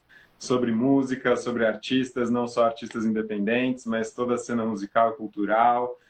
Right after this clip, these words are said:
Eles produzem muitos conteúdos, é, soltam vários lançamentos, dicas de artistas, shows, festivais, inclusive produziram, né, festival, um festival digital esse ano, que a gente vai falar um pouquinho aí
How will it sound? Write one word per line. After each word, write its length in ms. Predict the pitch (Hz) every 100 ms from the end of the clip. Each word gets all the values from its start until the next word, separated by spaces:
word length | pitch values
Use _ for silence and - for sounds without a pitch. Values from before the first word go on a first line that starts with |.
| _ -
Eles 160 | 104
produzem 420 | 104 107 117 113
muitos 240 | 110 123 123
conteúdos, 1080 | 123 107 110 107 123 131 120 120 110 117 - - - -
é, 240 | 107 107
soltam 460 | 107 - 123 - 117
vários 280 | 156 - 120
lançamentos, 1120 | 117 - 107 107 123 131 120 120 113 101 101
dicas 400 | 113 127 123 104
de 80 | 110
artistas, 920 | 101 - - 131 127 - 120 110 -
shows, 440 | - 123 127 -
festivais, 760 | 120 117 107 98 117 127 127 117
inclusive 420 | 110 113 120 123
produziram, 720 | 131 135 120 107 131 131 123
né, 200 | 120 123 123 - _ _ -
festival, 680 | 117 - 104 117 120 123 117
um 60 |
festival 400 | 117 110 110 120
digital 480 | 110 107 104 120 113
esse 260 | 107 - 104
ano, 440 | 117 135 135 127
que 80 | 123
a 20 |
gente 160 | 113 117
vai 160 | 117
falar 220 | - 117
um 80 | 117
pouquinho 440 | 117 107 - 123 120
aí 500 | 117 120 127 127